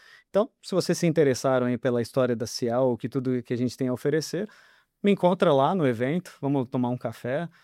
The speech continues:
e a gente faz um bate-papo de tudo que a gente pode oferecer e apoiar a empresa aí a ter um com-, um programa de conformidade, prevenção à lavagem de dinheiro e pra que a empresa consiga prosperar.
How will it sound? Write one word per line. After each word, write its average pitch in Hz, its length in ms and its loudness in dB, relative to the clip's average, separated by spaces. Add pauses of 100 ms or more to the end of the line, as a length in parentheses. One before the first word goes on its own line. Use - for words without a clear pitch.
(240)
e 175 60 -2
a 143 60 2
gente 147 240 -2
faz 135 180 2
um 143 80 4
bate-papo 127 540 -2
de 123 100 -8
tudo 131 240 -8
que 131 100 -6
a 127 40 0
gente 123 200 -4
pode 123 220 -6
oferecer 135 460 -4
e 208 60 -2
apoiar 180 360 0
a 143 80 0
empresa 127 480 0
aí 113 160 -2
a 123 60 -2
ter 131 100 -4
um 131 80 -2
com-, 135 140 -4
um 123 180 -4
programa 120 320 -2
de 113 100 -6
conformidade, 120 880 -4 (320)
prevenção 120 420 -2
à - 20 -4
lavagem 117 340 -4
de 117 300 -6
dinheiro 151 500 0 (300)
e - 100 -4
pra - 260 -4
que - 120 -2
a 156 40 4
empresa 143 300 2
consiga 135 340 -2
prosperar. 131 540 -4